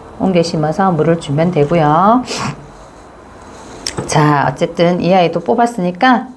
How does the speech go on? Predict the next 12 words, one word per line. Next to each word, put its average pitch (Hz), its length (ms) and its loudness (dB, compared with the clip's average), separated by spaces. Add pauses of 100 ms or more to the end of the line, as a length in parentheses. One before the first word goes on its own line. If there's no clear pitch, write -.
(100)
이렇게 147 220 -8
뽑아놓고 190 1200 0 (640)
또 233 120 2
하나의 196 500 2 (960)
이 214 120 0
아이도 202 220 2
한번 165 160 -2
살펴볼게요. 147 1000 0
이 214 120 4
아이도 247 280 2
지금 180 500 -2 (1800)
쉐리, 294 520 2